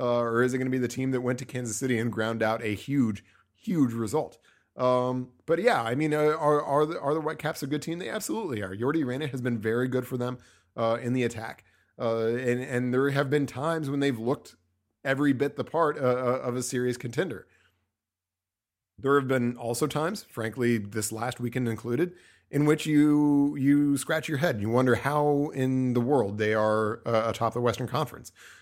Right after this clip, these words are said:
Uh, facing off against a San Jose team that is, has been historically incompetent on the road over the course of the last couple of months.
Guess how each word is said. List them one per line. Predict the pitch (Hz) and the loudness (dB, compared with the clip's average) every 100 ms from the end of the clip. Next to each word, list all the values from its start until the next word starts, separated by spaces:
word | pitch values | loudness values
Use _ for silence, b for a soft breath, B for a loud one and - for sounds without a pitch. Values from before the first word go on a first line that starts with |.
| B | B
Uh, | - 113 104 | 4 4 6
facing | 139 143 143 131 | 4 4 6 4
off | 123 | 4
against | 123 117 113 - | 2 2 0 0
a | 113 | -2
San | 117 131 | 0 2
Jose | 135 123 117 | 4 6 4
team | 127 123 107 b b b - | 2 0 -2 b b b 0
that | 117 110 113 | 4 4 4
is, | 123 113 110 107 | 0 2 2 -2
has | 104 123 104 | 0 0 2
been | 120 | 0
historically | 110 120 123 - - 180 196 185 135 110 | 0 -2 -2 -2 -4 2 4 4 4 2
incompetent | 98 107 101 95 95 92 | 0 0 -2 -2 -6 -6
on | 101 | -6
the | 98 | -6
road | 95 92 95 | -4 -4 -4
over | 92 92 | -8 -8
the | 90 | -10
course | - 98 107 | -8 -8 -8
of | 95 | -10
the | |
last | 90 90 87 | -6 -4 -6
couple | - 101 85 | -10 -14 -14
of | |
months. | 82 90 - | -12 -12 -14